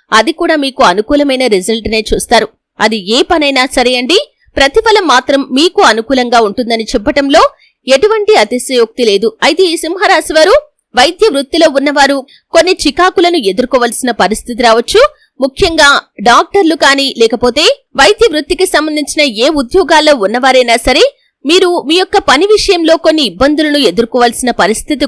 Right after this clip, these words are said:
కూడా కనిపిస్తుంది. అలాగే రియల్ ఎస్టేట్ రంగంలో చాలా కాలం నుండి పెట్టుబడి పెట్టాలని ఆలోచన చేస్తున్న వారు ఎవరైతే ఉన్నారో, ఈ సమయం చాలా అనుకూలంగా ఉంది. అంటే రేపు పెట్టుబడి పెట్టడానికి సమయం అనుకూలంగా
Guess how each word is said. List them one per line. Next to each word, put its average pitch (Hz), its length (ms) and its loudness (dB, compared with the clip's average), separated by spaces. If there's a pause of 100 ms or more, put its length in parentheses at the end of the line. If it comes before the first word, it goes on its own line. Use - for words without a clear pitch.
కూడా 208 240 2
కనిపిస్తుంది. 226 540 -4 (400)
అలాగే 392 320 2
రియల్ 392 240 2
ఎస్టేట్ 370 320 -4
రంగంలో 294 360 2 (240)
చాలా 330 240 4 (100)
కాలం 285 280 2
నుండి 277 240 -4
పెట్టుబడి 269 480 -2
పెట్టాలని 277 440 -2 (180)
ఆలోచన 294 340 -2 (120)
చేస్తున్న 269 400 -4
వారు 262 140 0 (120)
ఎవరైతే 254 400 0
ఉన్నారో, 269 280 2 (520)
ఈ 381 40 6 (140)
సమయం 302 280 -2 (120)
చాలా 220 320 4
అనుకూలంగా 226 520 2
ఉంది. 220 180 -6 (160)
అంటే 320 240 2
రేపు 262 180 -2 (120)
పెట్టుబడి 311 440 0
పెట్టడానికి 262 500 -2 (100)
సమయం 240 280 -2 (140)
అనుకూలంగా 247 460 0